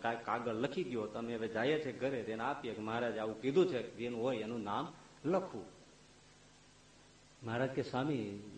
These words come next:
શું કીધું?" તો કે, "મહારાજ પ્રભુ,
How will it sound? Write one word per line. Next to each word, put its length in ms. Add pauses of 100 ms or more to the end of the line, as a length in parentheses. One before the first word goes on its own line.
(500)
શું 220
કીધું?" 440 (1080)
તો 100
કે, 120 (240)
"મહારાજ 420
પ્રભુ, 640